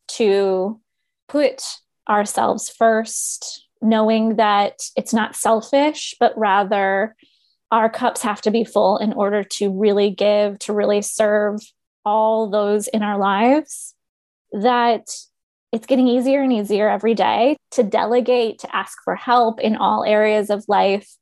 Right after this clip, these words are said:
And that my wor-, it's getting easier and easier to understand at a deep,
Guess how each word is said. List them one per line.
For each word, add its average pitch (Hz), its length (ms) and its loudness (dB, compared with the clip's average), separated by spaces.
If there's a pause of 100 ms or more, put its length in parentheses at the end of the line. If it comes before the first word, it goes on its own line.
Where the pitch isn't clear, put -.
(460)
And 208 640 0 (220)
that 202 520 2
my 247 160 2
wor-, 233 380 0
it's 240 200 -6
getting 320 300 0
easier 269 360 2
and 254 100 2
easier 226 260 0
to - 160 -6
understand 220 880 -2
at 214 100 2
a 220 60 6
deep, 254 420 2